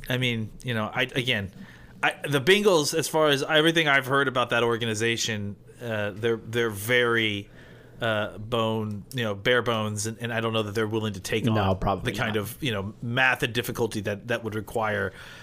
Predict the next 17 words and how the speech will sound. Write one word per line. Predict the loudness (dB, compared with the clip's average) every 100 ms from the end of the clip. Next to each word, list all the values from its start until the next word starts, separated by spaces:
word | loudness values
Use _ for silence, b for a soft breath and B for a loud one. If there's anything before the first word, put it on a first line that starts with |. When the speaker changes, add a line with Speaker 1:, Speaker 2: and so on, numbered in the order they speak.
| B
Speaker 1:
having | 2 4 2
two | 0 0
number | 0 0
one | 0 0
overall | 0 0 -2
quarterbacks | -2 -2 -2 -2 -4 -4
and | -4
trying | -4 -4 -4
to | -6
trade | -2 -2 0 -2
and | -4 -4
get | -4
assets | -4 -4 -6 -6
out | -10 -4
of |
that. | 0
Speaker 2:
Yeah, | 0